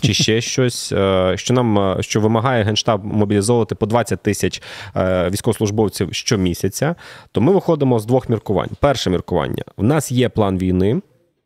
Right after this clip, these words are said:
Speaker 1: так?
Speaker 2: Просто
Speaker 1: Тоді
Speaker 2: не
Speaker 1: во-,
Speaker 2: в голові Мар'яни, він
Speaker 1: тоді
Speaker 2: є в,
Speaker 1: вона, тоді
Speaker 2: в
Speaker 1: вона
Speaker 2: ставці,
Speaker 1: бреше.
Speaker 2: да?
Speaker 1: Тоді вона бреше.
Speaker 2: А він є в ставці Верховного Головнокомандувача, він є,
Speaker 1: Однозначно,
Speaker 2: просто
Speaker 1: що є.
Speaker 2: давати Мар'яні,
Speaker 1: Я
Speaker 2: його
Speaker 1: вам
Speaker 2: ніхто не
Speaker 1: другий
Speaker 2: зна-
Speaker 1: аспект. Його
Speaker 2: Так.
Speaker 1: немає.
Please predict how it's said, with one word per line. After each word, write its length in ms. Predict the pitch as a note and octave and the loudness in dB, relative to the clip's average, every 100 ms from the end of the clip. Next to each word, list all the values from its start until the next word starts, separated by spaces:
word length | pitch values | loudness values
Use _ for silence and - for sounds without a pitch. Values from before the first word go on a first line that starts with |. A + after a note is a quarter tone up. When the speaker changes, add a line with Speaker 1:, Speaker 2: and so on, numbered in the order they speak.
| _ _ _ _ - | _ _ _ _ -4
Speaker 1:
так? 280 | D3 - _ _ _ _ _ | -4 -4 _ _ _ _ _
Speaker 2:
Просто 200 | D#3 D#3 | 0 4
Speaker 1:
Тоді 120 | F#3 | 6
Speaker 2:
не 80 | F3 | 6
Speaker 1:
во-, 80 | D#3 | 6
Speaker 2:
в 40 | |
голові 260 | E3+ E3+ F3 | 4 4 4
Мар'яни, 400 | D3+ E3+ C#3+ A#2+ | 4 4 2 2
він 100 | B2 | 2
Speaker 1:
тоді 140 | C3 | 4
Speaker 2:
є 100 | D3 | 4
в, 20 | G3 | 4
Speaker 1:
вона, 240 | D#3 E3 | 2 0
тоді 300 | - C3 C3 | 0 0 2
Speaker 2:
в 40 | |
Speaker 1:
вона 160 | C#3 B2+ | 4 4
Speaker 2:
ставці, 340 | D3+ F2+ D#2+ | 4 2 0
Speaker 1:
бреше. 100 | G2+ - - | -6 -4 -2
Speaker 2:
да? 100 | E3 | 0
Speaker 1:
Тоді 180 | A#2 | 2
вона 160 | D3+ A#2 | 2 2
бреше. 300 | F2+ E2+ - | 0 -4 -2
Speaker 2:
А 100 | E3+ | -2
він 240 | D3 F3+ C#3+ | 2 2 2
є 280 | A2+ G3 | 4 2
в 80 | C#3 | 2
ставці 440 | - E3 E3 - C3 | -2 -2 0 0 0
Верховного 420 | C3 E3+ E3 C3 | 0 2 2 4
Головнокомандувача, 720 | B2 B2 D3 F#3+ G3 A#2+ C3 | 2 2 2 4 2 2 2
він 200 | B2 D#3 | 2 2
є, 200 | G2 A2+ | 4 4
Speaker 1:
Однозначно, 240 | C3+ C3+ A#2 | 4 4 2
Speaker 2:
просто 120 | C3+ | 0
Speaker 1:
що 120 | - F#2+ | 0 2
є. 40 | |
Speaker 2:
давати 340 | C#3+ D#3+ E3 | 2 2 2
Мар'яні, 340 | C3+ C3 C#3+ A3+ | 2 2 4 6
Speaker 1:
Я 40 | D3 | 6
Speaker 2:
його 60 | |
Speaker 1:
вам 100 | C3+ | 6
Speaker 2:
ніхто 160 | C#3 A3+ | 4 4
не 40 | A3+ | 2
Speaker 1:
другий 80 | B2+ | 2
Speaker 2:
зна- 40 | |
Speaker 1:
аспект. 260 | F#2+ F2 - - | 0 -2 -4 -2
Його 200 | G#2+ A#2+ | 2 4
Speaker 2:
Так. 60 | C#3 | 4
Speaker 1:
немає. 580 | B2+ F#2+ D#2+ F2+ C3+ | 4 2 0 0 -2